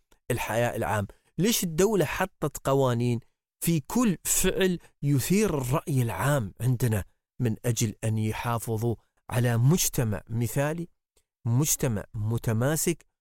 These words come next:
مجتمع قوي في عفته وطهارته؟ أنا أقول العادات و-، و-، الطيبة هذه ال-، الولد ياخذها من الأب، ياخذها من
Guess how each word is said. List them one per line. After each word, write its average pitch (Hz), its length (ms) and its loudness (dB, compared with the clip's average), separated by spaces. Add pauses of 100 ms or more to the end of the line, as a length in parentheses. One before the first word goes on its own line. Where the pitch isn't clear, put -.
(240)
مجتمع 127 720 0 (340)
قوي 185 400 0 (400)
في 131 220 0
عفته 123 440 -2
وطهارته؟ 101 880 -4 (140)
أنا 226 220 4
أقول 185 280 0
العادات 127 680 0 (600)
و-، 127 240 -4
و-، 123 140 -6
الطيبة 127 720 0 (420)
هذه 202 440 2
ال-، 156 220 0
الولد 143 420 2
ياخذها 127 460 0
من 107 140 -4
الأب، 104 340 -4 (720)
ياخذها 135 440 2
من 135 300 0